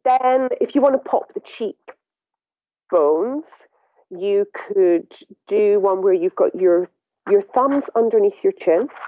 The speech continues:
So just put both thumbs underneath your chin onto the jawline, and then taking those first two fingers again, the index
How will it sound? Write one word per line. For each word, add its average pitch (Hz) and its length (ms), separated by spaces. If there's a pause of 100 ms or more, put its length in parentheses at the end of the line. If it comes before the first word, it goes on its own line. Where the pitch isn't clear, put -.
(140)
So 214 80
just - 180
put - 240
both 277 200 (200)
thumbs 214 360 (160)
underneath 233 600 (360)
your 196 320
chin 196 380 (560)
onto 214 300
the 202 220
jawline, 165 400 (380)
and 202 160
then 202 140 (100)
taking 220 360
those 220 180 (220)
first 254 200 (180)
two 277 180
fingers 226 400
again, 175 340
the 175 80
index 196 380